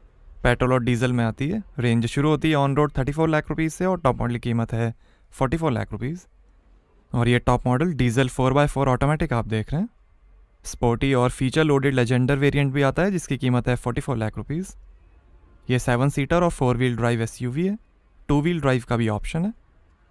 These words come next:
इंडिया की फेमस एसयूवीज में से एक है Fortuner। आज तक वन लाख सेवेंटी थाउजेंड मॉडल्स बिक चुके हैं। अपने सेगमेंट में इसका फिफ्टी थ्री परसेंट मार्केट शेयर है। फ्रंट सेंसर्स हैं, नए pontoon शेप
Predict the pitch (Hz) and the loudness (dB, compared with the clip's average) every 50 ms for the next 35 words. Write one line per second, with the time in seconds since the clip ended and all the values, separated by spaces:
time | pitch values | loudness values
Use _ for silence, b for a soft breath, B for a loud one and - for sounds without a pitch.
0 | - - _ 127 120 120 117 127 123 120 131 135 - - 135 135 151 156 - 156 | -20 -10 _ 0 0 2 2 2 2 2 0 -2 -2 0 0 0 0 0 0 -2
1 | 143 - 147 139 143 143 135 143 147 139 - 143 139 131 139 139 135 - 131 123 | -4 -2 -4 -2 -2 -2 -2 -2 -4 -2 0 0 0 2 0 -2 -2 0 -2 -2
2 | 113 - - 139 160 185 202 - - - - - 120 123 123 120 - - 139 139 | -2 -2 -2 -2 0 -2 -2 -6 -12 -20 -10 -4 -2 0 0 -2 -2 -2 -4 -2
3 | 127 127 127 127 127 123 127 127 - - 131 127 131 131 - 165 - 139 131 135 | -2 0 0 2 2 2 0 0 0 -2 0 0 0 0 0 0 0 2 2 2
4 | 143 139 131 127 127 135 131 - 127 131 - - - 135 - 156 170 214 - - | 2 2 2 2 0 0 -2 -2 -4 -4 -4 -4 -8 -6 -4 -2 -2 -4 -4 -8
5 | - - 127 - 135 127 123 - 131 123 117 127 131 127 127 135 131 123 - - | -8 -8 -4 -2 0 -2 0 0 0 0 2 2 0 0 0 0 -2 -2 -2 -4
6 | 135 - 151 139 - 190 180 196 185 - 139 123 - 139 127 120 113 110 - - | -4 -4 -4 -4 -2 -2 0 0 2 2 0 0 0 0 -2 0 -2 -2 -4 -6
7 | 139 - - - 160 160 160 185 220 - _ _ _ _ _ _ _ _ _ _ | -8 -8 -6 -6 -6 -4 -4 -6 -8 -10 _ _ _ _ _ _ _ _ _ _
8 | _ _ _ _ _ _ _ _ _ _ - - 135 123 120 120 - - 117 117 | _ _ _ _ _ _ _ _ _ _ -6 0 2 2 2 2 0 0 -2 -2
9 | 117 - 160 165 - - 185 185 190 180 - - _ _ _ - - 120 123 120 | -2 -2 -2 -4 -2 -4 -4 -4 -4 -6 -8 -14 _ _ _ -4 -2 0 2 2
10 | 123 123 123 b b b b b b b b b b - - - 127 131 131 131 | 2 0 0 b b b b b b b b b b -20 -4 0 2 2 2 2
11 | 120 - 139 151 156 160 147 - - 139 120 120 110 | 2 2 2 2 2 0 -2 -2 -2 0 0 0 0